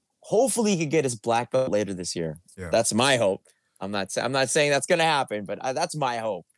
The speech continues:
Speaker 2: Dude,
Speaker 1: Ho-,
Speaker 2: that'd be sick.
Speaker 1: hopefully I, hopefully I didn't jinx it by saying it out loud. <laughs>
Speaker 2: And then, uh, another homie, uh, old school homie, uh, who was it? Uh, Emily Sue. She got her,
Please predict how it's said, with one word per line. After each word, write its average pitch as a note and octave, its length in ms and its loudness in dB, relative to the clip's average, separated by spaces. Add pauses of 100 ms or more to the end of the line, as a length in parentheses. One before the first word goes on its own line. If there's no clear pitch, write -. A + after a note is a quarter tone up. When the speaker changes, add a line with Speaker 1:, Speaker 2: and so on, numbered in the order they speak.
Speaker 2:
Dude, - 160 -20
Speaker 1:
Ho-, A#2+ 80 -4
Speaker 2:
that'd F#2+ 100 -10
be F#2 100 -10
sick. - 240 -4
Speaker 1:
hopefully E3+ 220 0
I, E3+ 140 0 (200)
hopefully E3+ 280 2
I D3 60 2
didn't C#3 260 -4
jinx C3 280 -6
it A2+ 120 -4
by A2 200 0
saying A2+ 260 -4
it G#2+ 80 0
out F#2+ 140 0
loud. G#2 340 0 (180)
<laughs> F#3+ 100 -2 (800)
Speaker 2:
And G#2+ 100 -4
then, F#2+ 180 -4
uh, F2+ 100 0
another G2+ 360 0
homie, G#2+ 380 -4
uh, C3+ 40 -8 (120)
old A2 180 -6
school G#2+ 220 -4
homie, G2 320 -2
uh, F2+ 360 -2 (1300)
who A2 100 -12
was F#2 140 -6
it? F2 120 -2
Uh, E2 560 -4 (320)
Emily B2+ 280 2
Sue. C3+ 300 -2
She G#2+ 160 -6
got G2+ 200 -2
her, G2 280 -2